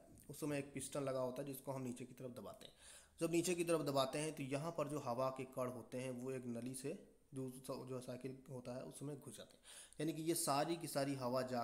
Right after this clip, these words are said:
करके आपकी इसमें प्रवेश कर जाती है। लेकिन दोस्तों, जब हम इस पंप को क्या करते हैं, इस पिस्टन को ऊपर खींच लेते हैं, मान लीजिए पहले यहाँ पे था, अब ये यहाँ पर आ गया,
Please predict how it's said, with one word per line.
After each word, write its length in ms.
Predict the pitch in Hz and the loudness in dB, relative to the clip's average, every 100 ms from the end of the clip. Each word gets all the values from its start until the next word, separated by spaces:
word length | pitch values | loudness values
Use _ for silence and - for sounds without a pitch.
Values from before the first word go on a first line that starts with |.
| - | -2
करके 280 | 117 - 123 | -6 -4 -4
आपकी 440 | 113 - - 135 185 - - - - | -4 -6 -10 -6 -4 -6 -14 -20 -16
इसमें 340 | 135 - 123 165 208 - - - - | -12 -6 -4 -4 -6 -16 -20 -20 -6
प्रवेश 220 | 127 139 | -4 -2
कर 160 | - 131 | -2 -2
जाती 300 | 127 123 123 | -2 -6 -8
है। 120 | 131 - - - - - - - | -10 -12 -20 -20 -20 -20 -10 2
लेकिन 540 | 139 151 160 247 240 | 4 6 4 4 4
दोस्तों, 480 | 165 147 135 - - - - - - - - - - 135 120 | 4 2 0 -4 -10 -14 -18 -20 -20 -20 -20 -18 -16 -10 2
जब 220 | 220 208 | 6 6
हम 240 | 165 175 | 4 4
इस 140 | 170 - - | 2 0 -2
पंप 240 | 151 143 127 | 0 0 -4
को 180 | - 139 160 240 - - - - - | -2 0 0 -2 -8 -20 -20 -20 -4
क्या 120 | 143 | -2
करते 320 | - 120 - | 0 -4 -4
हैं, 80 | 139 | -4
इस 140 | 156 - - | -2 -4 -2
पिस्टन 340 | 143 - 175 | -2 -2 -4
को 120 | 170 | -2
ऊपर 240 | 156 160 170 | -2 0 0
खींच 260 | - 120 113 | 0 -6 -8
लेते 180 | 107 | -10
हैं, 80 | 120 | -8
मान 140 | 123 135 | -2 0
लीजिए 160 | 139 | 0
पहले 160 | 139 139 | 0 0
यहाँ 200 | 131 135 | 0 -2
पे 120 | 143 | -4
था, 120 | 143 180 | -6 -4
अब 180 | 160 151 | -2 0
ये 60 | |
यहाँ 200 | 139 123 | -2 -4
पर 140 | 110 101 | -8 -10
आ 60 | |
गया, 140 | - | -12